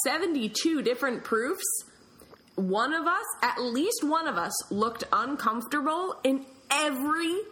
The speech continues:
photo. That is seventy-two times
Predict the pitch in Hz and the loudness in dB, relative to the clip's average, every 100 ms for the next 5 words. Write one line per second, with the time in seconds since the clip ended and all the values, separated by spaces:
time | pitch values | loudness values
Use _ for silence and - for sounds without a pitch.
0 | - - - - - - - - 349 330 | -16 -20 -20 -20 -20 -20 -14 -4 0 2
1 | 320 180 139 - - - 381 392 294 - | 2 0 -2 -8 -8 0 2 4 2 0
2 | - 349 359 370 339 330 - 302 294 - | 0 0 0 0 0 0 0 0 0 -2
3 | - 247 202 120 | 0 0 -2 -6